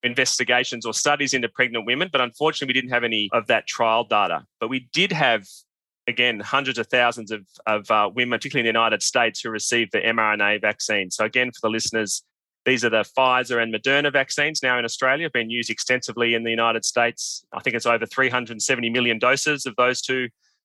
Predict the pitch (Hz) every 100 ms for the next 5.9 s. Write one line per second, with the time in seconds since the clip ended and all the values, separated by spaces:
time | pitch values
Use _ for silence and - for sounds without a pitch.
0 | _ 135 131 131 123 123 117 113 127 123
1 | 120 120 120 117 104 117 117 117 113 120
2 | 117 - 113 110 120 120 113 110 - _
3 | _ _ 139 127 117 110 - 117 113 107
4 | 110 101 104 131 143 151 147 131 135 -
5 | 143 131 131 127 123 127 123 131